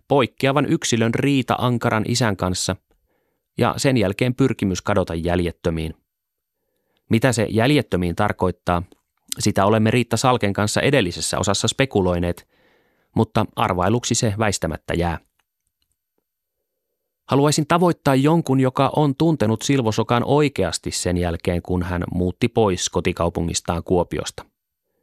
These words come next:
Onko sellaisia ihmisiä ylipäätään? Tiedän, että Silvo Sokan viimeinen asuinpaikka oli Kalanti. Soitan Kalantiseuran aktiiveille ja tiedustelen, tietäisivätkö he jonkun,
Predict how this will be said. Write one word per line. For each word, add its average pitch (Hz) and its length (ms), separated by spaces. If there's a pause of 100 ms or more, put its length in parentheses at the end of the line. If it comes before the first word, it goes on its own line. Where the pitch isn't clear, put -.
(400)
Onko - 260
sellaisia 90 480
ihmisiä 82 440
ylipäätään? 85 720 (1600)
Tiedän, 110 280
että 110 200
Silvo 113 280
Sokan 113 340
viimeinen 101 560
asuinpaikka 98 840
oli 98 220
Kalanti. 90 520 (1200)
Soitan 117 380
Kalantiseuran 101 720
aktiiveille 95 800 (340)
ja 110 120
tiedustelen, 104 580 (460)
tietäisivätkö 131 640
he 160 120
jonkun, 127 520